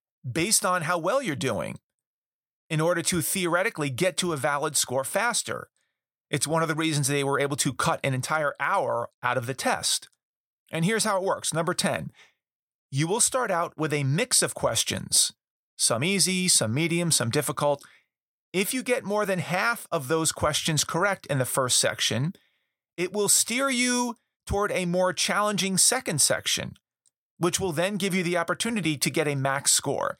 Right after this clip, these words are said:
If, on the other hand, you get fewer than half the questions right on the first section, it will steer you toward an easier second section, which will then cap how high a score you can get on that section,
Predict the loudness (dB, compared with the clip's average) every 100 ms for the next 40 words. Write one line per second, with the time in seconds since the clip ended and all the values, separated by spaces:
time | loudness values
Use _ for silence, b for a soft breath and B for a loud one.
0 | B B B B _ -2 2 0 2 0
1 | 2 0 -2 -4 -2 -2 -4 _ _ _
2 | _ -4 0 0 0 -2 0 0 0 0
3 | 0 -2 -2 -4 -2 0 0 -2 -2 -2
4 | -2 -2 -4 -4 -2 0 0 0 0 -2
5 | -2 -2 -6 _ _ _ _ -6 -4 0
6 | 2 2 2 -2 -2 -4 -2 0 0 0
7 | -6 _ _ -2 -2 -2 0 2 2 2
8 | 2 2 2 0 0 2 2 0 -2 -4
9 | -10 _ _ _ _ _ _ _ -2 -2
10 | 0 0 0 0 -2 -4 0 0 -2 -4
11 | -2 0 0 -2 0 2 2 2 2 0
12 | -2 -2 0 0 0 -2 -2 0 2 2
13 | 0 -2